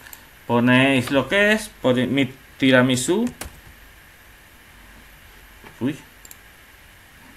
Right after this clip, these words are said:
aquí, escribir algo. Tiramisú en copa. Tiramisú en copa. Bueno,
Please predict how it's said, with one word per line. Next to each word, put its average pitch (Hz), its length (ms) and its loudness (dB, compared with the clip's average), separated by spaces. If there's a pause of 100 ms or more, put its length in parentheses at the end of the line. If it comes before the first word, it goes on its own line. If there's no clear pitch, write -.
(120)
aquí, 165 380 -10 (520)
escribir 127 640 -4
algo. 165 380 -2 (1600)
Tiramisú 101 1900 -6 (800)
en 165 360 -6 (1120)
copa. 123 360 -6 (2500)
Tiramisú 135 560 0
en 160 120 -2
copa. 113 360 -6 (340)
Bueno, 117 240 0